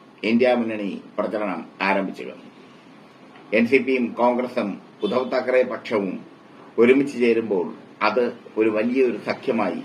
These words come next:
മാറുന്നു. മാത്രമല്ല, ബി ജെ പി കളിച്ച കുതികാൽ, കുതികാൽ വെട്ടും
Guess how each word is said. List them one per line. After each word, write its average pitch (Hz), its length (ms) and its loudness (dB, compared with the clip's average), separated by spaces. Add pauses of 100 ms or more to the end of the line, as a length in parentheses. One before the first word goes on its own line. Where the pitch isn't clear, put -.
(240)
മാറുന്നു. 95 480 0 (1080)
മാത്രമല്ല, 165 420 2 (1600)
ബി 123 80 4 (100)
ജെ 151 80 6
പി 151 180 0 (140)
കളിച്ച 139 280 4 (280)
കുതികാൽ, 139 460 0 (140)
കുതികാൽ 139 340 2
വെട്ടും 123 300 0